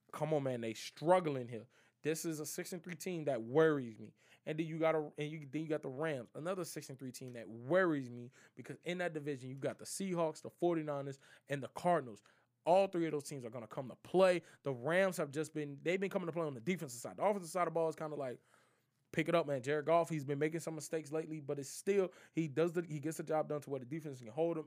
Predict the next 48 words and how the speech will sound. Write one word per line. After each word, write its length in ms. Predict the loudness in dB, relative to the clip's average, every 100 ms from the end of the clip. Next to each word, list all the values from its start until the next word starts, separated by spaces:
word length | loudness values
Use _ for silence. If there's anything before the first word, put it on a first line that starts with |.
| -10
and 140 | -12
they 80 | -10
get 140 | -10
the 100 | -14 -4
dub. 260 | 2 2 0 -6 -20 -20 _ 2
But 200 | 2 0
this 120 | -4
past 280 | 0 2 0
week, 140 | -4
they 80 | -4
did 160 | -4
the 80 | -6
same 240 | -6 -6 -6
thing 200 | -6 -4
against 300 | -4 -6 -10
the 60 | -8
Seahawks. 540 | -6 -2 -2 -2 -6 -16 -20 -10
They 80 | -2
held 340 | 6 6 6
Russell 240 | 2 0
Wilson 380 | -2 -2 -2 -8 -12 _ _ -2
to 100 | 0
the 140 | 0
game 260 | -2 -6 -6
stop, 280 | -4 -4 -6
and 80 | -10
they 140 | -10 -8
won 300 | -4 -4 -2
the 60 |
game. 340 | -2 -2 -2 -6 _ _
So 160 | -10 -8
that's 240 | -6 -6
what 100 | -6
they 120 | -6 -6
need 180 | -6
to 80 | -6
do. 180 | -4 -4 -4
That's 160 | -8
what 80 | -8
they 80 | -8
need 180 | -8 -8
to 40 |
do 180 | -8 -8 -4
this 200 | -2 -2
coming 300 | -2 -6 -4
up 140 | -8 -6
week 180 | -8
again. 300 | -6 -4 -4